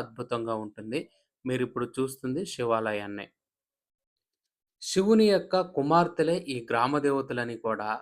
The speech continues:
మన తెలంగాణ ప్రజల్లో ఒక నమ్మకం ఉంది. అందుకోసమే ఎక్కడ అమ్మవారి దేవాలయం ఉన్నప్పటికీ అక్కడ శివలింగాకారం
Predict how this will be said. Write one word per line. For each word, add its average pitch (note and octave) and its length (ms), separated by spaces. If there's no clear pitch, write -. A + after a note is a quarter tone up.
మన A2+ 100
తెలంగాణ B2 420
ప్రజల్లో A2 440
ఒక - 180
నమ్మకం A2+ 440
ఉంది. G2 200
అందుకోసమే D3 600
ఎక్కడ F3+ 220
అమ్మవారి C3+ 400
దేవాలయం A#2 520
ఉన్నప్పటికీ C3 580
అక్కడ - 260
శివలింగాకారం C3+ 760